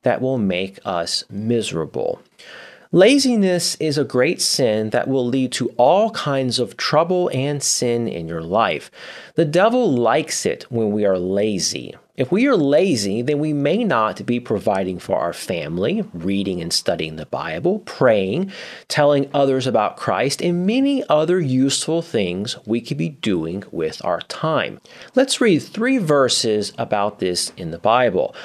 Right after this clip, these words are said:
Proverbs chapter eighteen, verse nine.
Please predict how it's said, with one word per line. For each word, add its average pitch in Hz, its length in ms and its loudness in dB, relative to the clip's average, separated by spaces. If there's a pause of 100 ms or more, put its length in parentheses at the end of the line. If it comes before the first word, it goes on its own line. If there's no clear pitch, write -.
(180)
Proverbs 165 600 4
chapter - 500 -2
eighteen, 113 720 -2
verse 98 500 0
nine. 107 640 0